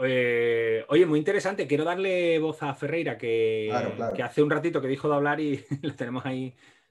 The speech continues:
Speaker 2: Hmm, cierto.
Speaker 1: entre bambalinas. Eh, ¿tiene, ¿te puedes dar voz, eh, del micro?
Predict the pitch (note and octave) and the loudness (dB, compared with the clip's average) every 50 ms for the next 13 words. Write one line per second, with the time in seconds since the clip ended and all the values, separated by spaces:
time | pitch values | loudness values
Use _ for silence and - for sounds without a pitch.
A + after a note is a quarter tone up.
0 | - - - E3+ C#3 C3 - - - - - - - - - B2+ B2+ C3 C3 B2+ | -20 -16 -12 -10 -10 -10 -10 -14 -16 -12 -8 -8 -6 -4 -4 -4 -2 -2 0 0
1 | B2 B2+ C#3 C#3+ C3 G2+ F2+ - - - B2+ A#2+ A#2+ A#2+ A#2 A#2+ A#2 A#2 A2+ A2 | 2 2 2 2 0 0 -4 -8 -6 -4 -2 0 0 0 0 0 0 -2 -4 -4
2 | A2 G#2+ G#2+ G#2+ - - C#3 C#3+ D#3 D#3 D3+ C#3+ - - - C#3 D#3 D3+ D#3+ D#3 | -6 -8 -12 -10 -4 -2 -2 0 0 -4 -6 -6 -8 -6 -4 -4 -4 -2 -2 -2
3 | D#3 D3+ D3+ - B3 D4+ D#4 - - _ _ _ _ _ _ _ _ _ _ _ | 0 -2 -2 -2 -2 -4 -4 -6 -12 _ _ _ _ _ _ _ _ _ _ _
4 | _ _ _ _ _ _ _ _ _ A#2+ A2+ A2+ A2 A2+ - - - B2+ B2+ B2+ | _ _ _ _ _ _ _ _ _ -16 -14 -12 -12 -14 -14 -16 -14 -12 -8 -6
5 | C3+ D#3 D#3 G#3 G#3+ A#3 A#3 | -6 -6 -6 -6 -6 -6 -6